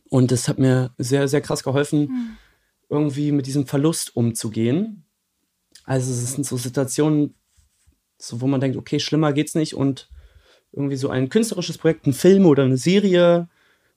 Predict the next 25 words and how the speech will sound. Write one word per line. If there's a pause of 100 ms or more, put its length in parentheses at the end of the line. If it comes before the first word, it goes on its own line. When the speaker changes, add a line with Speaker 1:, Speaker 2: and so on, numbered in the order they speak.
Speaker 1:
oder
auch
Songs (140)
helfen
den
Leuten.
Also
ich
hab
auch
f-, (400)
voll
oft
höre
ich
das
von
so (580)
Fans
auf
Konzerten,
dass
sie
halt
sagen,